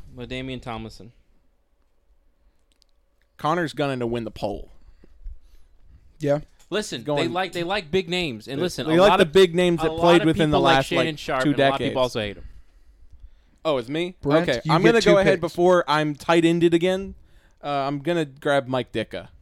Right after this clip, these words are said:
Speaker 1: That's a good
Speaker 3: Okay.
Speaker 1: pick.
Speaker 2: I've got a signed Mike Ditka helmet, uh, as part of a random piece of sports memorabilia I own.
Speaker 3: Okay,
Speaker 2: So,
Speaker 3: and you get, and you get one
Speaker 2: and
Speaker 3: more
Speaker 2: I get
Speaker 3: pick.
Speaker 2: next pick. So let me just go ahead and take John Elway,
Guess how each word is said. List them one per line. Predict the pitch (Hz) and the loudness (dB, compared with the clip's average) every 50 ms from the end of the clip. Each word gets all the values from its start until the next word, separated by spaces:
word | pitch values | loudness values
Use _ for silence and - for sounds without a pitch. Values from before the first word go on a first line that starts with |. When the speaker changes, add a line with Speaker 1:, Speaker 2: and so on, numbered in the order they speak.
| _ _ _ _ _ _ _ _ _ _ _ _ - _ _ _ _ _ - | _ _ _ _ _ _ _ _ _ _ _ _ -20 _ _ _ _ _ -20
Speaker 1:
That's | - - - | -20 -20 -14
a | |
good | - 117 117 | -12 -12 -10
Speaker 3:
Okay. | 135 | -8
Speaker 1:
pick. | 135 123 127 | -8 -4 -2
Speaker 2:
I've | 143 143 | -2 0
got | 135 160 160 160 151 | 2 4 4 4 2
a | 139 | 0
signed | - - 160 156 160 165 160 151 131 | -4 -2 0 0 2 2 0 -2 -2
Mike | 139 139 139 - - | -4 -4 -4 -6 -4
Ditka | 139 139 131 - 123 110 110 | -4 -4 -4 -4 -6 -6 -6
helmet, | 110 110 110 110 98 - _ _ | -8 -10 -12 -12 -14 -16 _ _
uh, | - 110 107 | -10 -8 -6
as | 110 117 110 | -6 -6 -8
part | - - - 135 127 | -10 -6 -4 -4 -2
of | 123 113 120 127 - | -4 -6 -8 -10 -8
a | 127 120 113 113 _ - _ _ _ - _ _ _ _ - | -8 -6 -8 -8 _ -20 _ _ _ -20 _ _ _ _ -14
random | 139 131 117 123 135 139 139 139 127 127 120 117 | -10 -6 -4 -2 0 0 0 0 -2 -4 -4 -4
piece | - 139 123 117 - | -6 -6 -8 -6 -8
of | 120 113 120 - - | -10 -10 -10 -12 -16
sports | - - - 127 123 120 - | -16 -8 -4 -4 -4 -4 -4
memorabilia | - 127 120 117 117 123 120 120 117 | -8 -10 -10 -6 -4 -4 -4 -2 -4
I | 117 113 110 | -4 -6 -6
own. | 117 127 143 156 - - - - _ - - 139 | -10 -10 -12 -16 -20 -20 -20 -20 _ -18 -12 -12
Speaker 3:
Okay, | 131 - - 156 175 226 - | -10 -4 0 0 0 0 -2
Speaker 2:
So, | - - 139 117 | -8 -6 -4 -2
Speaker 3:
and | 113 110 | 0 -2
you | 110 | 0
get, | 139 170 170 165 156 - - - | 2 2 2 2 0 -8 -12 -8
and | 139 143 147 | -6 -4 -4
you | 147 | -4
get | 147 151 165 165 | 0 0 0 0
one | 156 135 | 0 -2
Speaker 2:
and | 131 | 0
Speaker 3:
more | 170 | 0
Speaker 2:
I | 175 | 0
get | - - 185 | 2 2 0
Speaker 3:
pick. | 156 | 0
Speaker 2:
next | 175 180 185 - - | 0 -2 -6 -6 -2
pick. | - 233 269 - | -2 -2 -2 -2
So | - - 190 | -6 -4 -2
let | 175 190 208 | -2 -2 -2
me | 247 269 | -2 -4
just | 262 349 320 - | -4 -4 -4 0
go | 226 220 220 | 2 2 2
ahead | 220 226 220 214 202 196 185 - | 4 2 2 2 0 0 -4 -6
and | 175 175 170 165 165 147 | -6 -4 -2 -2 -4 -4
take | - 170 165 165 143 | -2 -2 -4 -4 -4
John | 143 - 147 143 139 | -4 -2 0 0 0
Elway, | 131 127 123 110 101 62 53 53 | 0 0 -2 -2 -4 -8 -10 -12